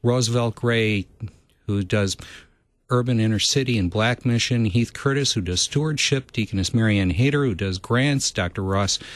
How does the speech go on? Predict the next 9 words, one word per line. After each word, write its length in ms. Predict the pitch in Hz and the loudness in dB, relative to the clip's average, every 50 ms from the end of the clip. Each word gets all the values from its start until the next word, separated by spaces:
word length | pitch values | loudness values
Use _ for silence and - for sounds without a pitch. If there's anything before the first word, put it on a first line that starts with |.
| - - - - - | -18 -20 -14 -6 -2
Johnson, 540 | - 131 127 139 147 143 - - 147 147 | 2 2 4 4 2 2 0 0 2 2
who 180 | 135 123 104 92 | 2 2 0 0
does 260 | 90 92 90 87 82 | 0 -2 -2 -4 -4
disaster 640 | - - 107 101 90 107 120 131 143 135 - - 139 | -4 -2 -2 0 2 2 2 2 2 0 -2 -2 -2
relief, 420 | 135 131 123 127 127 127 120 - | 0 0 2 2 2 0 0 0
Mark 300 | - 101 90 90 92 - | -2 -2 0 0 -2 -4
Kiesling, 680 | - - - 156 165 165 - - - 156 151 147 143 127 | -6 -6 -2 -2 0 0 0 0 0 0 0 2 2 2
who 80 | 107 | 0
does 320 | 90 80 90 80 80 - | 0 -2 -2 -4 -4 -6